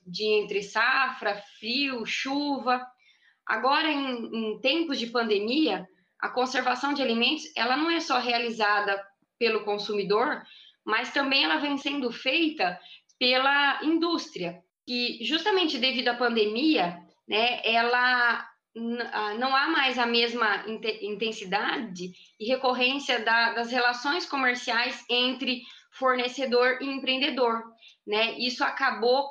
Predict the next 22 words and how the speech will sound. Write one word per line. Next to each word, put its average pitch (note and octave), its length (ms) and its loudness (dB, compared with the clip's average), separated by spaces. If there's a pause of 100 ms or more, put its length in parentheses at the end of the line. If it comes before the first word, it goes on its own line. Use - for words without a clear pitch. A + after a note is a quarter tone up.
(180)
gerando B3 720 0
um B3+ 80 -2
certo A#3+ 400 -4
problema C#4 720 0 (200)
também A3+ 480 0
pra G#3+ 120 2
indústria, A3 800 -2 (340)
que C4+ 180 -4
visa A#3 720 0
o C#4+ 80 -8
quê? F#3+ 420 0 (360)
Estocar D#4 760 -2 (100)
matéria-prima A#3+ 1040 0 (220)
pra B3+ 120 0
ela B3+ 220 4
poder C4 640 0 (240)
disponibilizar B3+ 1400 0 (160)
produto B3+ 840 -2
para B3 340 2
o C4 100 -4
consumidor. C4 1000 -4
Então, A#3 400 -4